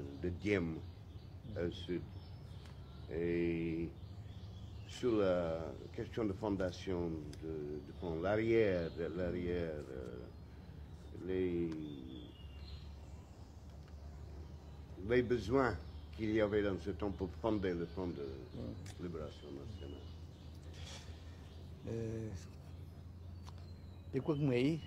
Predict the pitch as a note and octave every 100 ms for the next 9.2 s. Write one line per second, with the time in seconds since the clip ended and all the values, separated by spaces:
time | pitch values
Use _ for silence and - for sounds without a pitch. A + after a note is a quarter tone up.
0 | - - - G2+ A2 G#2+ G#2 G#2 G2+ G2
1 | G2+ - A2 G#2+ B2 C3 B2 - B2 B2
2 | C3 G2+ G2 G2+ - - - - - -
3 | - - - - - - - - - -
4 | - - A#2 A#2+ B2+ C3+ C3 A#2+ G#2+ G2
5 | A2+ D3 E3+ E3 - - - - - -
6 | - A2 G#2+ A#2 B2 A#2+ C3 - D#3+ E3+
7 | D3 D3+ C3 - - - - - - -
8 | - - - - - - - A2 G2 F#2+
9 | F#2